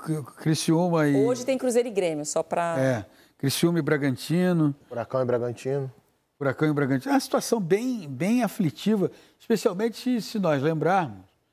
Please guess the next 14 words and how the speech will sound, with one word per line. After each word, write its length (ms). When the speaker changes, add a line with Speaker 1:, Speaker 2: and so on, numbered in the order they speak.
Speaker 1:
que 300
até 340
sábado, 540
sete 380
da 120
noite, 260
o 60
Fluminense 440
é 40
o 60
atual 280
campeão 320
da 60
Libertadores. 640